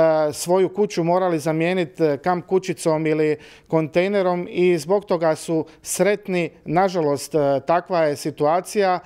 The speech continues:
ali, e, kažem da značajan dio ljudi, osobito oni koji žive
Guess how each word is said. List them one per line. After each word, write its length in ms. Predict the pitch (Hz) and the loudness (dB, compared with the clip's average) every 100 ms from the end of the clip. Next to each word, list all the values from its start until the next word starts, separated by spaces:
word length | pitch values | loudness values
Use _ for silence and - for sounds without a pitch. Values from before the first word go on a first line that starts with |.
| - - - | -12 -20 -6
ali, 560 | - 160 160 160 160 156 | 0 2 2 0 0 0
e, 460 | 156 151 147 147 143 | 0 0 2 2 2
kažem 600 | 180 175 170 156 156 147 | 0 0 -2 -4 -4 0
da 280 | 151 147 | 2 2
značajan 500 | 135 175 196 196 160 | -2 -2 -2 0 -2
dio 220 | 156 190 151 | 0 2 2
ljudi, 540 | 156 190 196 190 180 | 2 0 2 2 0
osobito 540 | - 165 - 175 151 165 | 0 -2 -2 -2 -2 0
oni 220 | 175 160 | 0 -2
koji 200 | 165 147 | 0 0
žive 440 | 127 170 175 160 | 0 0 2 0